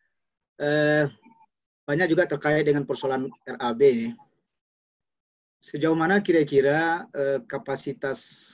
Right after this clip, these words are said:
reviewer untuk bisa menentukan kelayakan rab yang dimiliki, klaster yang dimiliki sebetulnya oleh yang bersangkutan? Dari pengalaman yang, eh, saya lalui,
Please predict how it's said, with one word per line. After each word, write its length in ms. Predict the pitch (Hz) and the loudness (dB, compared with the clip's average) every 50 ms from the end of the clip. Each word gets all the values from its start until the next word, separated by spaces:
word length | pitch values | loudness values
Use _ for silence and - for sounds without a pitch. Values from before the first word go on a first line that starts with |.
| - - | -18 -10
reviewer 560 | 131 131 135 123 120 120 123 120 120 139 143 143 _ _ _ _ _ _ _ _ _ _ _ _ _ _ _ | -6 -4 -4 -4 -4 -4 -4 -2 -4 -4 -6 -10 _ _ _ _ _ _ _ _ _ _ _ _ _ _ _
untuk 240 | 143 139 170 151 | -6 -6 -2 -2
bisa 240 | 156 147 - 185 190 | -2 -2 0 -2 -2
menentukan 640 | 185 170 165 151 143 - 151 143 - - 170 170 156 | 0 -2 -4 -6 -4 -4 -6 -6 -4 -6 -6 -6 -8
kelayakan 960 | - 156 147 147 143 143 139 127 120 - 151 156 156 160 160 160 160 160 156 151 _ _ _ _ _ _ _ _ _ _ _ _ _ _ _ _ | -6 -2 0 2 2 2 0 -2 -4 -4 -4 -4 -2 -4 -6 -8 -10 -12 -14 -18 _ _ _ _ _ _ _ _ _ _ _ _ _ _ _ _
rab 280 | 147 147 160 160 - _ | -6 -4 -4 -6 -6 _
yang 160 | 143 147 143 | -4 -4 -2
dimiliki, 760 | 139 131 127 123 131 135 131 131 151 156 151 - 151 120 117 - | -2 -6 -8 -8 -8 -10 -4 -2 -2 -2 -2 -4 -6 -6 -6 -4
klaster 400 | 143 139 131 131 - _ 160 151 156 | -4 -4 -4 -6 -6 _ -4 -2 -2
yang 120 | 147 139 | 0 0
dimiliki 480 | 139 135 139 135 139 120 - 175 165 156 | -2 -2 0 -2 -2 -2 0 -2 -2 -2
sebetulnya 480 | 151 - 139 139 135 - 143 139 147 | -2 -4 -4 -4 -2 -2 -4 -4 -2
oleh 400 | 139 131 131 135 135 135 135 123 - _ _ _ _ _ _ _ _ _ _ _ _ _ _ - | -4 -2 -2 -2 0 -2 -2 -4 -8 _ _ _ _ _ _ _ _ _ _ _ _ _ _ -12
yang 120 | 143 135 131 | -10 -8 -8
bersangkutan? 600 | 127 - 135 131 127 135 143 120 127 110 104 104 - _ _ _ _ _ _ _ _ _ _ _ _ _ _ - | -8 -8 -6 -4 0 -2 -2 0 -2 -8 -8 -10 -12 _ _ _ _ _ _ _ _ _ _ _ _ _ _ -4
Dari 120 | 143 156 151 | -4 -4 -4
pengalaman 400 | 147 151 165 165 165 170 190 190 | -4 -2 -2 -2 0 0 0 2
yang, 240 | 180 170 165 160 160 160 156 156 156 160 160 | 2 2 2 0 -2 -2 -4 -4 -6 -6 -4
eh, 200 | 139 147 147 147 139 | -2 -2 -2 -2 -2
saya 400 | - - - 147 143 143 147 143 143 | -6 -10 -4 0 2 2 4 4 4
lalui, 600 | 143 139 139 143 175 190 175 143 135 135 139 | 4 2 4 6 6 6 6 4 2 -2 -6